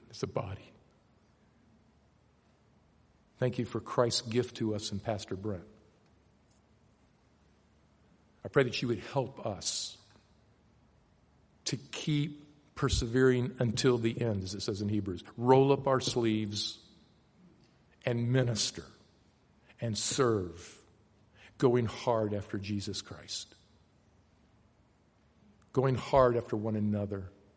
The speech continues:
God, I pray that today on this Convocation Sunday, that they would just catch a glimpse. There's so many things happening here on this campus. So many things happen. But yet there's so many things happening in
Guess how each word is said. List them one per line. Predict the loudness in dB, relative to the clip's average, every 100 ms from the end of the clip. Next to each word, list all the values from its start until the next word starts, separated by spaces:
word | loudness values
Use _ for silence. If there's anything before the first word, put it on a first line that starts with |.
| _ _ _ _ _ _ _ _ _ _ _ _ _ _ _ _ _ _ _ _ _ -20 -20 -4
God, | 0
I | 0
pray | 6 6
that | 6 2
today | -2 2 4 6 6
on | 4
this | 0
Convocation | 0 2 2 2 2 0 0 -2
Sunday, | 0 0 0 0 0 0 -4 -8 -18 -20 -20 -20 _ _ _
that | -6 0
they | 2
would | 2
just | 0 -4
catch | -2 -2
a | -4
glimpse. | -2 2 4 2 0
There's | -4 -4
so | 0 4 4
many | 2
things | 0 -2 -4
happening | -4 -4 -4 -4 -2
here | -2
on | -2
this | -4
campus. | -4 -4 -4 -6 -10 -10 -10 -14 -20 _ -20 -20 -14
So | -4 -2 -2
many | -8
things | -10 -12 -12
happen. | -14 -20 -20 _ -20 -20 -20 -20 _ _ _ _ _ _ _
But | 2
yet | 4 4
there's | 2
so | 2
many | 0 0
things | -2
happening | 0 -2 0 -2
in | -2